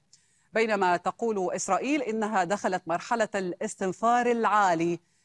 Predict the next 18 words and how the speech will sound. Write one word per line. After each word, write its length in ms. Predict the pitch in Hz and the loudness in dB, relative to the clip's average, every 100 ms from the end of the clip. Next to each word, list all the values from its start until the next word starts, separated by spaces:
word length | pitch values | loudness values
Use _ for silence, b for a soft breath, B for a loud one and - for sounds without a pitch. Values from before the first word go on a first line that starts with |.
| _ | _
استعدادا 880 | 240 233 226 208 185 202 185 196 185 - | -2 0 0 0 2 2 2 0 0 -4
لأي 680 | 180 180 185 156 170 156 - - | -4 -2 -2 -2 -2 -2 -4 -8
سيناريو. 680 | - 202 160 143 143 113 147 _ b b b b | -6 -2 -2 -2 -6 -8 -10 _ b b b b
نسأل 480 | 240 294 - 262 262 | 0 0 2 2 2
في 160 | 240 247 | 0 0
هذه 260 | 233 240 | 0 0
المساحة 600 | 208 196 196 220 208 - | -2 -2 -2 -2 0 -2
الحوارية 720 | 190 175 - 185 190 196 208 | 0 -2 -2 -2 -2 -2 -2
عن 220 | 202 175 185 | 0 0 0
واقع 400 | 202 214 190 180 | -2 0 0 -2
سياسة 460 | - 196 208 190 - | -2 -2 0 -2 -2
الاغتيال 500 | 170 165 - 190 165 | -4 -4 -4 -4 -2
في 180 | 180 175 | -4 -4
إسرائيل 440 | - 170 247 285 | 0 0 0 0
بين 180 | 247 240 | 0 0
الأهداف 400 | 214 208 220 214 | 0 0 0 -2
التكتيكية 600 | - 196 208 - 226 202 | -6 -6 -8 -6 -4 -2
والاستراتيجية، 1000 | 190 202 202 - 190 208 175 185 180 | -2 -4 -6 -4 -2 -2 -6 -2 -2